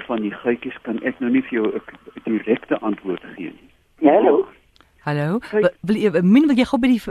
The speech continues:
Speaker 3: by, by die, by die huis lu-, by die radio luister of, of, of
Speaker 2: Kan ek asseblief by die radio luister?
Speaker 3: Ja.
Speaker 2: Kan ek Dave hoor nie?
Speaker 3: Dave, wil jy nog 'n vraag vra?
Speaker 1: Nee,
Speaker 3: Oeps.
Speaker 1: nee, nee, nee, ek,
Speaker 3: Ja.
Speaker 1: ek het die, ek het die vraag netjies bymekaar.
Speaker 3: Ja.
Speaker 1: Goed.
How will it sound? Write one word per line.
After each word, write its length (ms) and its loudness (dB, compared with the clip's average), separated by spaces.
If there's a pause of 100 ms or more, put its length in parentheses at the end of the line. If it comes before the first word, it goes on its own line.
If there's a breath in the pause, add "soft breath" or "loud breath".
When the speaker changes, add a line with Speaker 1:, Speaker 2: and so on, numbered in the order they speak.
Speaker 3:
by, 160 -2
by 120 -2
die, 160 0
by 100 0
die 140 0
huis 340 -4
lu-, 120 0
by 100 0
die 120 4
radio 340 2
luister 440 0
of, 240 -2
of, 220 -6 (100)
of 140 -20 (420)
Speaker 2:
Kan 160 4
ek 100 0
asseblief 420 4
by 80 2
die 140 8
radio 340 4
luister? 240 2
Speaker 3:
Ja. 100 6
Speaker 2:
Kan 160 0
ek 100 -8
Dave 260 2
hoor 220 2
nie? 180 -4
Speaker 3:
Dave, 280 6
wil 100 4
jy 80 6
nog 160 4
'n 40 -2
vraag 360 0
vra? 140 2
Speaker 1:
Nee, 720 0
Speaker 3:
Oeps. 200 6
Speaker 1:
nee, 100 2
nee, 120 4
nee, 120 0
ek, 100 -16 (260)
Speaker 3:
Ja. 120 -2
Speaker 1:
ek 80 -2
het 100 2
die, 120 0
ek 80 -6
het 80 -4
die 100 -4
vraag 320 -4
netjies 320 -2
bymekaar. 520 -4 (200)
Speaker 3:
Ja. 240 -2 (380)
Speaker 1:
Goed. 220 -2